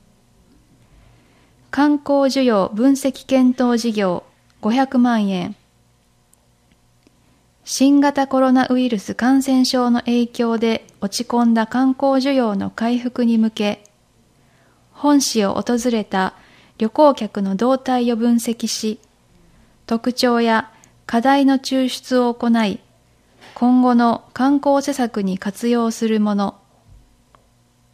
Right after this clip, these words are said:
授業支援システム及び学習支援システムの導入、六百六十万円。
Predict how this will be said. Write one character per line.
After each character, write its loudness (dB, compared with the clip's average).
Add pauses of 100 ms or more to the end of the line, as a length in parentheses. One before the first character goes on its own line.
(3000)
授 0
業 0
支 -4
援 4
シ -4
ス -8
テ -2
ム -2 (280)
及 0
び -6 (420)
学 -4
習 -2
支 -6
援 2
シ -4
ス -8
テ -2
ム 0
の -4
導 0
入、 2 (580)
六 -4
百 0
六 0
十 2
万 2
円。 -6